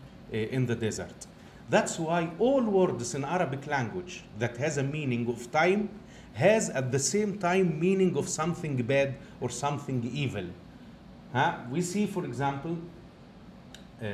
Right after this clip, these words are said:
okay, we come back to this. We see, for example,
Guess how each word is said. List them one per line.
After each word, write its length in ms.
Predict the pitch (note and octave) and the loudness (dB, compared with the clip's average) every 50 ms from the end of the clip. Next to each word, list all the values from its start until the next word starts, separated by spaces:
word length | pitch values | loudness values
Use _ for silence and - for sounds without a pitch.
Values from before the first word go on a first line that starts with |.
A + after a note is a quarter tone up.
| G2 G2 F#2+ F#2 F#2 F#2 F2+ F2 F2 F2 - - - - - - - - - - - - - - - - - - - - - - - | -6 -8 -8 -8 -10 -10 -10 -10 -12 -12 -14 -16 -18 -18 -18 -20 -20 -20 -20 -20 -20 -20 -20 -20 -20 -20 -20 -20 -20 -20 -20 -18 -18
okay, 260 | - - - G#2 G2 - | -16 -12 -10 -10 -8 -4
we 100 | - B2 | -4 -4
come 260 | A#2+ - B2+ A#2 A2+ A2+ | -4 -4 -6 -6 -4 -6
back 220 | A2+ A2 - - | -6 -8 -10 -14
to 200 | A2+ G#2 F#2+ F#2 F#2 | -12 -12 -12 -12 -12
this. 120 | - - - - - - - - - - - - - - - - - - - - - - - - - - - A#3+ - - - - - - - - - - - - - G#3 G3+ - - - - - - - - - - - - - - - - - - - - - - - | -14 -14 -16 -16 -18 -20 -20 -20 -20 -20 -20 -20 -20 -20 -20 -20 -20 -20 -20 -20 -20 -20 -20 -20 -18 -16 -14 -14 -14 -12 -12 -14 -14 -16 -18 -18 -20 -20 -20 -18 -18 -16 -16 -16 -16 -18 -18 -18 -20 -20 -20 -20 -20 -20 -20 -20 -20 -20 -18 -18 -18 -18 -18 -14 -6 -2
We 100 | C3+ F3 | 0 0
see, 220 | F3 - A3 A3+ | 0 2 0 -2
for 180 | - - F3+ D#3 | -2 -2 -2 -2
example, 580 | C#3+ C3 A#2+ D#3 E3 F3+ F3+ F3 D#3+ C#3 C3+ | -2 -2 2 2 2 2 0 -2 -4 -4 -6